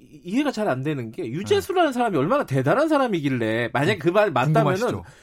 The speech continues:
Speaker 2: 네.
Speaker 1: 이, 이, 그 수많은 그 쟁쟁한 사람들이
Speaker 2: 네.
Speaker 1: 영향을 줬을까?
Speaker 2: 네.
Speaker 1: 그 어떤 감찰에.
Speaker 2: 그래서 제가, 저는 이 사건 처음 나와서 제일, 제일 궁금했던 게 그거예요. 만약에
Speaker 1: 네.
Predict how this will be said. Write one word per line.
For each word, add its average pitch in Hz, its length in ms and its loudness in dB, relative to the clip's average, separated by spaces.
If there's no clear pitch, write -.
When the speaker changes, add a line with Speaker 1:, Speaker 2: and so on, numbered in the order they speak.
Speaker 2:
네. - 220 -8
Speaker 1:
이, 320 60 6
이, 262 680 -4
그 247 140 -6
수많은 277 640 0
그 180 80 2
쟁쟁한 214 480 0
사람들이 185 580 2
Speaker 2:
네. 143 60 0
Speaker 1:
영향을 180 280 2
줬을까? 127 720 0
Speaker 2:
네. 110 240 -4
Speaker 1:
그 139 160 0
어떤 123 160 -2
감찰에. 127 640 -2
Speaker 2:
그래서 147 320 -4
제가, 127 320 -2
저는 127 200 -6
이 110 40 -6
사건 123 220 -8
처음 208 180 -12
나와서 143 200 -8
제일, 147 280 -2
제일 143 260 -4
궁금했던 117 460 -6
게 - 60 -12
그거예요. 85 420 -8
만약에 151 360 -2
Speaker 1:
네. 123 60 -4